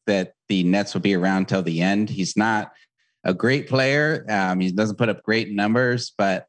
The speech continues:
I just wanna have an option if, uh, Drummond gets,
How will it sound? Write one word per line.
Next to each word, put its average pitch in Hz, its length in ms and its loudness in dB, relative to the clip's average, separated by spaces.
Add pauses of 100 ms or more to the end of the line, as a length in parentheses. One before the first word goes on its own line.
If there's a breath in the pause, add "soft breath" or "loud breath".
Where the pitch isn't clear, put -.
(120)
I 101 80 -2
just 95 240 -2
wanna 104 140 2
have 98 500 -2
an 95 180 0
option 90 800 0 (460 soft breath)
if, 92 340 0
uh, 87 240 2
Drummond 98 400 0
gets, - 320 -6